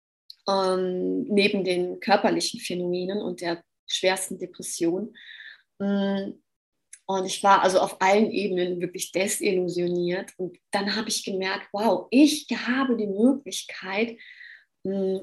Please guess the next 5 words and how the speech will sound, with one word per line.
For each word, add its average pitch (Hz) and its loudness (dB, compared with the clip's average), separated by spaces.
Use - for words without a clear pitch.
mir 196 4
meine 202 6
Lebensphilosophie, 202 2
mir 185 -2
meine 214 -2